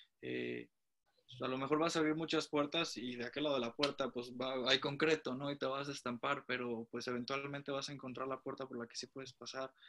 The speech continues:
Pero si, si ya no quieres, pues, también es válido, no sé, decir, "No, ahora quiero esto", ¿no? Creo que es de sabios cambiar de opinión, pero si sabes que algo es lo que quieres, pues, ve por eso, ve por eso porque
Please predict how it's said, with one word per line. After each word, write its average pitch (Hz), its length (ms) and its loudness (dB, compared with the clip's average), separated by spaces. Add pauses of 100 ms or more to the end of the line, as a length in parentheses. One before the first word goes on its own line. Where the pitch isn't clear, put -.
(240)
Pero 123 240 -2
si, 120 400 -4
si 117 720 -6 (100)
ya 131 140 4
no 135 140 -2
quieres, 160 640 -4 (680)
pues, - 140 -20
también 143 280 -2
es 143 100 -2
válido, 131 480 2 (320)
no 127 160 -6
sé, 127 340 -8 (280)
decir, 127 460 -4
"No, 131 300 -4
ahora 127 260 2
quiero 127 300 -6
esto", - 260 -12
¿no? 139 160 -10
Creo 143 180 -2
que 147 100 -4
es 139 80 -4
de 131 80 -6
sabios 135 280 -4
cambiar 123 320 -6
de 123 60 -8
opinión, 127 400 -10 (380)
pero 120 280 -2
si - 160 -8
sabes 160 540 2
que 127 160 0
algo 156 280 2
es 151 80 0
lo 151 120 0
que 135 120 -10
quieres, 151 360 -6
pues, 131 160 -12
ve 135 100 -6
por 139 240 -8
eso, 127 240 -14 (220)
ve 131 140 -6
por 135 180 -8
eso 147 220 -4
porque 123 440 -8